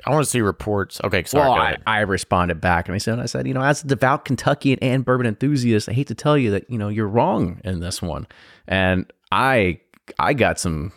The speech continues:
Speaker 2: I got some hate back at me. I mean, some people were,
Speaker 1: Well, he
Speaker 2: they were all like, "Well, what about the whiskey fungus and blah, blah, blah? We didn't ask for this." And it's like, I, it's,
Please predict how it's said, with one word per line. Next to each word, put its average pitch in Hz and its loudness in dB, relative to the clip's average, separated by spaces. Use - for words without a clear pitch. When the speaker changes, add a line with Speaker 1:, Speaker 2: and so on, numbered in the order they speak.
Speaker 2:
I 104 0
got 127 2
some - -6
hate - 0
back 73 -4
at - -10
me. - -12
I 82 -10
mean, 80 -6
some - -12
people 110 0
were, 82 0
Speaker 1:
Well, 95 -4
he 120 -4
Speaker 2:
they 120 0
were 110 4
all 107 4
like, 101 0
"Well, 214 0
what 196 4
about 170 0
the 131 0
whiskey 151 0
fungus 120 0
and 110 -6
blah, 175 4
blah, 165 -2
blah? 151 4
We 180 4
didn't 156 2
ask 147 0
for 135 0
this." 139 2
And 95 -4
it's 95 -6
like, 92 2
I, - -2
it's, - -4